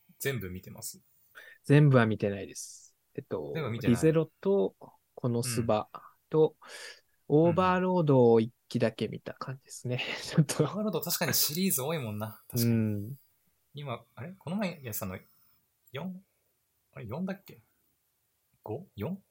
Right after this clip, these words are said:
Speaker 1: かな？
Speaker 2: この間五期。
Speaker 1: ね、とかやってたから。
Speaker 2: うん。
Speaker 1: 五だったっけか？
Speaker 2: 五やったっけ？五、六やったっけ？みたいな、<laughs> そのくらいの、
Speaker 1: <laughs> そうそうそう。
Speaker 2: そんぐらいのね、
Speaker 1: ね、
Speaker 2: レベルの。
Speaker 1: だいぶ、
Speaker 2: うん。
Speaker 1: 数がね、アニメも多いから。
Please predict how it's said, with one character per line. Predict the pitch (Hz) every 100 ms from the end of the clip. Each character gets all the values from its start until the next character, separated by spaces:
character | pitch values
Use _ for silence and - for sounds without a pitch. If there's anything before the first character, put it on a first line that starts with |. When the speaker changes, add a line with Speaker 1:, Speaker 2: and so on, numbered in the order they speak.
| _ _ _
Speaker 1:
か | -
な？ | 82 - _ -
Speaker 2:
こ | 143
の | 170
間 | 180 147
五 | 135
期。 | 107
Speaker 1:
ね、 | 110
と | -
か | 95
や | 92
っ |
て | 95
た | -
か | 85
ら。 | - _ _ _ _
Speaker 2:
う | 123
ん。 | 110 101
Speaker 1:
五 | 202
だ |
っ | -
た | -
っ |
け | -
か？ | - - _ _ -
Speaker 2:
五 | 160
や |
っ |
た | -
っ |
け？ | - - _ _
五、 | - 135
六 | 127 147
や | 143
っ |
た | -
っ | -
け？ | -
み | 131 127
た | 127
い |
な、 |
<laughs> | 117
そ | -
の | 180
く | - -
ら | 180 202
い | -
の、 |
Speaker 1:
<laughs> |
そ | 113 123
う |
そ | 123 135
う |
そ | 160
う。 |
Speaker 2:
そ | 175
ん | 165
ぐ | 175
ら | 175
い |
の | 170 165
ね、 | 175 -
Speaker 1:
ね、 | 110 92 107
Speaker 2:
レ | 131
ベ | 120 113
ル |
の。 | 110
Speaker 1:
だ | 131
い | 135
ぶ、 | 139 143 143 139 139 - -
Speaker 2:
う | 117
ん。 | 107
Speaker 1:
数 | 101 131 117
が | 95
ね、 | 90 90
ア | 92
ニ | 95
メ | 98
も | 95 98
多 | 107
い | 87
か | -
ら。 | - -